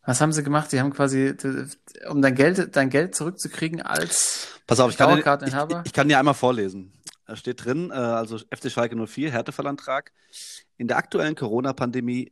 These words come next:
Speaker 2: freut sich der F C Schalke null vier ungemein über die großartige Solidarität seiner Fans. Im Rahmen,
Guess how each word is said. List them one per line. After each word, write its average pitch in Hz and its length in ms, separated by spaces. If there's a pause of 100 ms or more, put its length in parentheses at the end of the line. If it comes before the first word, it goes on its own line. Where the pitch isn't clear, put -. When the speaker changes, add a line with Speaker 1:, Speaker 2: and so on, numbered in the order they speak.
Speaker 2:
freut - 280
sich - 100
der 123 120
F 123 120
C 139 100
Schalke 113 320
null 110 140
vier 147 400 (280)
ungemein 131 540
über 104 220
die 92 100
großartige 127 640
Solidarität 107 920
seiner 104 220
Fans. - 480 (720)
Im 110 160
Rahmen, 151 640